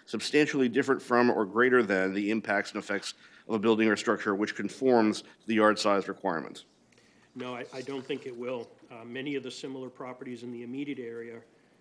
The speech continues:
Speaker 2: are of similar scale or are much larger than the proposed design. Um,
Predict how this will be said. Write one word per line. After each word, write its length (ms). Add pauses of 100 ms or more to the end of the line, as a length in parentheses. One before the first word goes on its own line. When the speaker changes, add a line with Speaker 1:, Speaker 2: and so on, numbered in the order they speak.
(360)
Speaker 2:
are 160
of 120
similar 380
scale 340
or 160
are 60
much 480
larger 320
than 160
the 80
proposed 460
design. 520 (380)
Um, 80